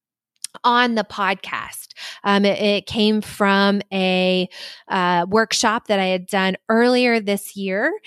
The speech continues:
Um, it was actually our episode one hundred, the coworker co-, compatibility of a type two and type eight. And so they got to share a little bit about, um,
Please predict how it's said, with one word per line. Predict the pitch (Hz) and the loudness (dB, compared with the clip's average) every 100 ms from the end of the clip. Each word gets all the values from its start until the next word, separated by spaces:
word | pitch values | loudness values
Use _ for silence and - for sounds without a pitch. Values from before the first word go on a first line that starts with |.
| - - - | -20 -12 -2
Um, | 202 196 | 0 2
it | 202 | 2
was | 214 202 | 2 2
actually | 226 - 254 | 0 0 0
our | 214 190 | 0 0
episode | 202 - 226 - 202 202 202 202 - | -2 -2 -4 0 2 4 4 2 -4
one | 196 196 202 | -4 -2 0
hundred, | 202 - 190 190 147 - - _ - _ | -2 -4 -4 -4 -4 -12 -16 _ -20 _
the | 196 | -2
coworker | - - 220 220 214 208 214 208 | -2 -2 2 4 2 0 -2 -2
co-, | - 190 - - | -4 -4 -4 -4
compatibility | 208 196 196 196 185 180 202 247 262 | -2 0 2 2 2 2 2 0 0
of | 196 | 0
a | 185 | -2
type | 196 185 - | -2 -6 -2
two | 220 220 | 0 2
and | 208 | 0
type | 196 185 175 | -2 -4 -4
eight. | 180 269 - | -4 -4 -4
And | 208 196 | -6 -4
so | - 196 190 - - _ | 0 2 2 -4 -20 _
they | 202 269 302 | 0 2 2
got | 269 220 - | 0 -2 -2
to | 214 | -4
share | 196 - 190 185 190 - | -2 -2 -2 0 0 -2
a | 190 | -4
little | 196 190 190 | -2 0 0
bit | 190 185 | 0 0
about, | 185 180 180 170 175 - - - - | 0 -2 -2 0 0 0 -8 -20 -4
um, | 190 185 180 | 0 2 0